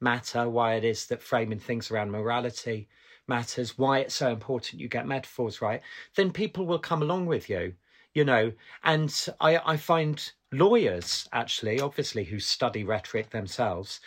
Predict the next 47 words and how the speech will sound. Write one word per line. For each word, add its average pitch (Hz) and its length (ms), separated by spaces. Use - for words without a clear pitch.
they, 185 160
they 208 420
completely 190 480
get 87 240
it, 82 240
you 147 120
know. 98 300
And 151 240
because - 560
my 165 300
whole 139 500
approach 131 600
to 123 100
speech - 460
writing 101 400
is 151 300
that 190 140
you 202 140
start 220 460
really 165 260
big, 117 400
you 147 100
know, 160 240
you 180 80
start 196 480
with 131 160
an 139 80
external 127 580
perspective. - 800
You 143 80
start 185 400
by 127 100
talking 120 340
about 110 220
things 110 240
that - 140
everyone 113 280
is 107 120
bound 110 260
to - 60
care 101 240
about, 98 320
everyone's 101 320
bound 107 320
to - 100
agree 101 240
with. 95 160